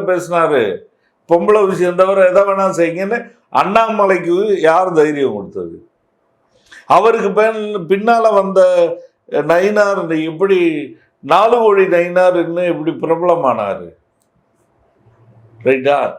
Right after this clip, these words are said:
நாலு கோடி நயினாரனுடைய நாலு கோடியை காட்டி கொடுத்தது அண்ணாமலைன்னு சொன்னது யாரு? எல்லாம் இருக்கு. அப்ப இவர்கள், இவருடைய கட்சியே கிரிமினல் பேக்ரவுண்ட் உள்ள கட்சி. இவர்கள் எல்லாருமே இந்த நெட்வொர்க்ல இருக்கிறாங்கன்றது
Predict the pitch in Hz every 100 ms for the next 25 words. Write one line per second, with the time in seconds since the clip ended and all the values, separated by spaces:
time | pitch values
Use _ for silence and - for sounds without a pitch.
0 | - _ 143 202 247 247 220 208 202 185
1 | 185 190 190 185 180 175 175 170 180 170
2 | 175 208 208 196 190 185 170 175 175 175
3 | 175 170 175 165 160 185 214 190 180 175
4 | 170 156 160 180 156 127 113 - - _
5 | _ _ - 131 165 151 101 - - _
6 | _ _ _ 120 127 151 151 139 135 143
7 | 175 185 - - _ _ 127 117 113 110
8 | 117 127 127 180 175 170 160 175 156 131
9 | 123 117 113 113 104 107 117 101 85 -
10 | 82 _ _ _ _ _ 135 147 151 143
11 | 127 131 160 202 175 156 185 165 131 131
12 | 131 180 139 135 120 120 117 123 113 110
13 | 104 92 95 127